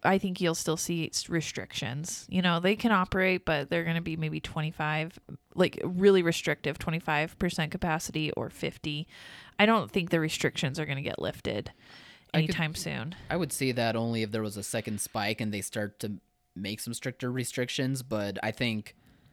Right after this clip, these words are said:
Speaker 1: Well, I
Speaker 2: that you're right,
Speaker 1: yeah.
Speaker 2: though. We're still gonna be seeing, um,
Speaker 1: 'Cause I
Speaker 2: less,
Speaker 1: had
Speaker 2: less restrictions, like, as it goes on.
Speaker 1: I had some clients in Oregon that want,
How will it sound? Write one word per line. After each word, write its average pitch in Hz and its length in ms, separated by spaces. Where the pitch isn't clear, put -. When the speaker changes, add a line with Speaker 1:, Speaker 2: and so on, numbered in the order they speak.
Speaker 1:
Well, 190 120
I 196 120
Speaker 2:
that 113 240
you're 107 180
right, 101 240
Speaker 1:
yeah. 101 200
Speaker 2:
though. 101 100
We're 107 80
still 104 260
gonna 101 180
be 101 80
seeing, 95 460
um, 90 300
Speaker 1:
'Cause 208 300
I 190 240
Speaker 2:
less, 196 100
Speaker 1:
had 180 360
Speaker 2:
less 113 220
restrictions, 98 760
like, 95 200
as 87 240
it - 180
goes - 220
on. 73 280
Speaker 1:
I 208 40
had 214 240
some 180 200
clients 180 680
in 175 80
Oregon 170 680
that 170 180
want, 170 280